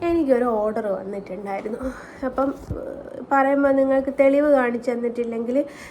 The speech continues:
നിങ്ങൾ, ഏ, പറയും കള്ളത്തരാണ് എന്ന് പറയും. ഇതാ,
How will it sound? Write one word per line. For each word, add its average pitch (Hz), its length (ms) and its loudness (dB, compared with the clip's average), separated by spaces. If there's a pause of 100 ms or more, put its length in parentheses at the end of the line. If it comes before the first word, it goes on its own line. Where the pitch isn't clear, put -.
(200)
നിങ്ങൾ, 247 280 4
ഏ, 233 560 0
പറയും 226 260 -4
കള്ളത്തരാണ് 214 680 -4
എന്ന് 220 160 -2
പറയും. 214 420 -2 (1600)
ഇതാ, - 160 -12